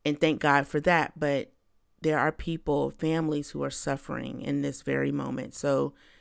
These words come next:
just wanted to take a moment and have, just have a moment of silence for those who are,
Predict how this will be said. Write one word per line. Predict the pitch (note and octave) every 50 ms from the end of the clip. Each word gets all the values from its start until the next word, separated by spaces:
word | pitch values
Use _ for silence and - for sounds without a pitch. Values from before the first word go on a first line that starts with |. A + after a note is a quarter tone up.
| _ _ _ -
just | - E3+ F3+
wanted | F3+ E3+ D#3 D3+ D#3
to | -
take | E3+ D3 - D3+
a |
moment | D3+ D#3 D3+ D3 D3+ C#3+ F#2+
and | C#3+ C#3
have, | C#3 D3+ C#3+ C#3+ C#3 C#3 C3+ C3+ C#3+ C#3+ _ _ _ _ _ _ _ _ _ _ _ _ -
just | D3+ D3+ - -
have | E3 F#3 F3
a | F3
moment | E3+ F3 F3 F#3+ F#3+ F3 D#3
of | D3
silence | - - D3+ C#3 D#3 F#3 E3+ D3+ C#3 C3+ - - -
for | D3+ C#3+
those | C#3 C#3+ C#3+ C#3+ C#3+ C#3+ C#3 -
who | - - D#3+ D3+ - -
are, | B2+ C#3+ D#3+ E3 D#3 D3 C#3+ C#3+ D3 C#3+ D3